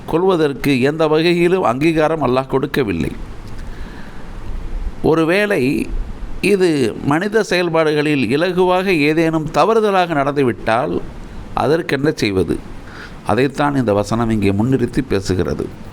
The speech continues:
ஒருவேளை அப்படி தவறாக அவன் செய்துவிட்டால், இல்லா ஹத்தான், தவறுதலாக அந்த வேலையை அவன், கொலையை அவன் செய்துவிட்டால், இன்னொருவரை கொன்றுவிட்டால், ஒமன்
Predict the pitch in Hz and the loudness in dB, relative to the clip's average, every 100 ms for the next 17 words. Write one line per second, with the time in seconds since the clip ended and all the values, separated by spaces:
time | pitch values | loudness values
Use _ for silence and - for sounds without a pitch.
0 | - - - - - - 143 165 196 220 | -16 -16 -14 -12 -6 0 4 4 4 4
1 | 214 185 175 147 131 131 180 196 190 180 | 4 2 0 -2 0 2 4 2 2 0
2 | 147 156 147 139 123 - 117 87 170 190 | 2 2 2 2 0 0 0 2 0 2
3 | 175 127 - 127 - - 95 67 - - | 2 2 0 -2 -2 -2 -2 -4 -8 -12
4 | - - - - - 139 190 220 208 190 | -14 -14 -12 -10 0 2 4 4 4 6
5 | 196 196 180 147 131 147 165 160 147 123 | 4 4 2 2 2 2 4 4 4 2
6 | 113 147 170 180 147 123 117 131 139 117 | -2 0 2 4 2 0 0 0 2 2
7 | 101 113 127 151 139 160 156 135 120 - | 2 2 2 2 2 2 2 2 0 -2
8 | 139 160 117 - 107 127 151 135 - - | 0 0 0 0 0 0 0 -4 -6 -12
9 | - - - - 143 170 196 185 | -12 -10 -8 -2 0 2 0 0